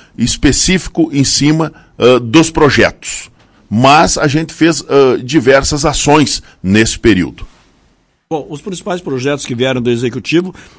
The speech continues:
Speaker 2: trata-se da área da saúde e da área da educação, não é isso?
Speaker 1: Isso, a gente, ah, ah, também,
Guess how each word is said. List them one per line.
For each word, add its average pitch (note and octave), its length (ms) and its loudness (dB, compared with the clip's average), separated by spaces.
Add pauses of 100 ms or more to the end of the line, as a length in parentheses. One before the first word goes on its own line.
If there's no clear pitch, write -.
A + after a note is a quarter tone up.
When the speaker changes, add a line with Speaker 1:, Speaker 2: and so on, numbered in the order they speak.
(200)
Speaker 2:
trata-se D3+ 520 -4
da B2+ 160 -2
área C3 180 -2
da B2 160 -6
saúde C#3+ 580 -4
e D#3 120 -4
da C3+ 160 -4
área D3 160 -4
da C3+ 200 -2
educação, C#3+ 600 -6
não A2 120 -6
é A2+ 120 -6
isso? - 240 -12 (500)
Speaker 1:
Isso, G2 400 -2
a D2 60 -4
gente, G#2+ 640 2
ah, - 20 -10 (640)
ah, E2 100 -4
também, G2+ 600 2